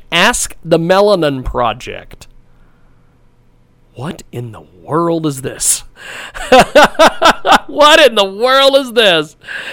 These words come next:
Just go listen to 'em. I need the money.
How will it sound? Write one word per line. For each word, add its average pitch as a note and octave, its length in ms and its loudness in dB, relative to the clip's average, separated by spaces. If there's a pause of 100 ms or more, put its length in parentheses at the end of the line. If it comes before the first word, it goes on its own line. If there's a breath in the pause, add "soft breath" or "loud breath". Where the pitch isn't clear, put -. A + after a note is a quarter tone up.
(140 loud breath)
Just G#3+ 260 2
go F#3 140 8
listen D3 360 0
to C#3 200 0
'em. C3+ 140 0
I C#3+ 160 -4
need B2 220 -6
the B2 60 -14
money. A2+ 420 -12